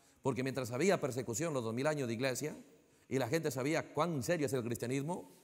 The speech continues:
entonces ellos pudieron desplegar su amor por Dios sin límites. Así es el alma del ser humano. Por eso cuando usted entiende esas cosas, que hoy día es el día más peligroso,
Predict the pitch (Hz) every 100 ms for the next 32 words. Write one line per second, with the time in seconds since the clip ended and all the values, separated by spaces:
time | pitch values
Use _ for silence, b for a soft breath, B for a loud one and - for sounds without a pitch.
0 | B B B 110 113 147 143 107 131 127
1 | - 113 127 107 - 107 131 113 127 123
2 | 101 123 127 - 107 95 127 120 92 -
3 | - _ _ b b b 127 123 127 165
4 | 131 139 160 131 110 110 - 120 110 117
5 | 95 - - b b b - 156 151 135
6 | 131 196 196 175 185 160 135 - 139 143
7 | - 117 123 151 123 135 127 107 147 107
8 | 160 175 - 135 120 123 120 190